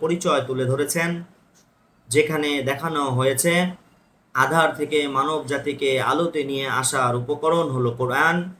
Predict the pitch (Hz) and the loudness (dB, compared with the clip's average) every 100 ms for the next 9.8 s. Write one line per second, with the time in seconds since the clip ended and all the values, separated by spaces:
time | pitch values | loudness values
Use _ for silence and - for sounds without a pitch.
0 | _ _ _ _ _ _ 127 135 123 - | _ _ _ _ _ _ 2 2 2 -2
1 | 175 190 170 160 151 151 135 143 139 139 | 0 0 2 0 0 -2 -2 -2 -2 -2
2 | 135 120 139 135 131 123 123 147 165 147 | -4 -4 -6 -4 -2 0 -2 -2 -4 -4
3 | 135 123 120 139 143 160 160 156 139 127 | -2 -2 -2 -4 -6 -4 -4 -2 -2 0
4 | 135 151 143 131 120 127 131 170 165 170 | 0 0 -2 0 0 0 0 -2 -2 -4
5 | - _ _ _ _ - 147 139 131 123 | -8 _ _ _ _ -2 0 0 -2 -4
6 | 131 139 131 - 127 117 113 104 92 90 | -4 -2 -2 -2 0 0 0 -2 -6 -10
7 | _ _ _ _ _ _ 127 131 170 156 | _ _ _ _ _ _ 0 0 0 0
8 | - 147 160 180 160 143 135 143 151 131 | 0 0 2 2 2 2 2 0 -2 -4
9 | 120 120 117 - 139 160 175 | -2 -2 -2 -2 0 2 0